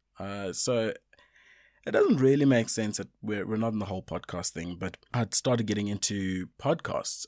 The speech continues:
and I listened to a whole lot of podcasts, and there's, there's some really great stuff out there,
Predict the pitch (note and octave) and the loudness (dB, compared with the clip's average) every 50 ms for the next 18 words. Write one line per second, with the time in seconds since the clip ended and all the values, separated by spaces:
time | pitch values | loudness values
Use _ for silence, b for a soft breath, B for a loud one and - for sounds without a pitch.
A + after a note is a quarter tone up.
0 | _ - - - F#2 F2+ - F2 - A#2 - - - A#2+ A2+ - A2 G2+ A2 A#2 | _ -12 -10 -8 -6 -6 -6 -6 -2 0 0 2 2 0 0 -2 -4 -2 -2 -2
1 | A2+ A2 G#2 F#2 - - - G2+ G2 F#2+ - - F#2+ F#2+ F#2+ - - F#2 F#2 F#2 | -2 -2 -2 -6 -8 -6 -6 -6 -6 -6 -8 -8 -6 -6 -4 -4 -6 -6 -6 -6
2 | F#2 F#2 F#2 F2+ - B B B B B A#2 A#2 A#2 - D3 D3 C#3 C#3 C#3 C#3+ | -6 -6 -8 -10 -12 B B B B B 2 4 4 4 4 6 6 8 10 10
3 | C#3+ C#3+ C#3 C3 - - G#2 F#2 G2+ G2 - - - G2+ F#2+ F#2+ - - - F#2 | 10 10 8 6 4 2 0 0 0 -2 -2 -4 -2 -2 -4 -6 -6 -6 -2 -2
4 | G2 F#2+ _ - F#2+ F#2 F#2 F#2 | -2 -2 _ -6 -4 -4 -4 -6